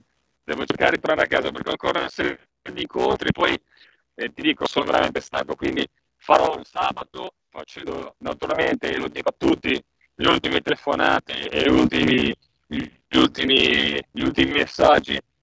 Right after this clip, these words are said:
e le persone che mi cercheranno,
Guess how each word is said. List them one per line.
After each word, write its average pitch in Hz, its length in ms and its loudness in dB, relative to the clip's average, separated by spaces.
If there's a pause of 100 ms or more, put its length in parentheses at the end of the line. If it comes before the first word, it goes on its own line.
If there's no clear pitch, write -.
e 135 760 -6
le - 140 2
persone - 380 0
che - 80 -6
mi - 140 -2
cercheranno, - 680 2